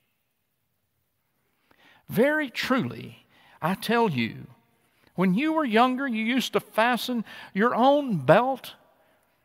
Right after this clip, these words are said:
and go do whatever you wished. But when you grow old, you will stretch out your hands, and someone else will fasten a belt around you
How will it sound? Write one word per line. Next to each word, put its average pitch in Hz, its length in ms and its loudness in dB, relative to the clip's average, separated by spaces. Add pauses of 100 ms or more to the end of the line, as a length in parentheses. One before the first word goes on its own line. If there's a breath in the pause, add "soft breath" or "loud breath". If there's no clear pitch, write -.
(120)
and 214 180 4
go 302 300 8
do 320 280 6
whatever 320 420 8
you 330 200 -6
wished. 339 640 -2 (3000)
But 135 180 -12
when 247 180 -4
you 254 140 -4
grow 208 300 0
old, 131 560 0 (1200)
you 190 240 -6
will 190 160 -2
stretch - 400 -2
out 208 280 -2
your 202 140 -2
hands, 151 640 -6 (1040)
and - 120 -10
someone 208 440 0
else 185 520 0
will 165 180 -8
fasten 175 500 -2
a 180 40 -6
belt 170 480 0
around 160 480 -4
you 175 340 -4